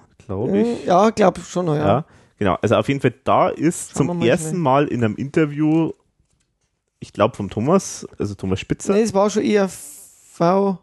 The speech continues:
Speaker 2: Fanclub, war
Speaker 1: War
Speaker 2: schon.
Speaker 1: schon der E R V
Speaker 2: War schon der
Speaker 1: Fanclub.
Speaker 2: E R V
Speaker 1: Okay.
Speaker 2: Fanclub.
Speaker 1: Gut. Also auf jeden Fall über E R V Fanclub ist, äh, die Information rausgekommen, also es gibt einen Arbeitstitel für das neue Album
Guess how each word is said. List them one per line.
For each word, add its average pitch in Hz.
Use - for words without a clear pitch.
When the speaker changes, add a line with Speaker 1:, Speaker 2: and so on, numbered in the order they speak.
Speaker 2:
Fanclub, 170
war 151
Speaker 1:
War 147
Speaker 2:
schon. -
Speaker 1:
schon -
der 135
E 107
R 127
V 98
Speaker 2:
War 175
schon 180
der 180
Speaker 1:
Fanclub. -
Speaker 2:
E 190
R 175
V -
Speaker 1:
Okay. 170
Speaker 2:
Fanclub. 165
Speaker 1:
Gut. -
Also 120
auf 117
jeden 147
Fall 139
über 117
E 98
R 104
V 104
Fanclub 170
ist, -
äh, 113
die 110
Information 113
rausgekommen, 131
also 120
es -
gibt -
einen 117
Arbeitstitel 117
für 117
das 104
neue 92
Album 117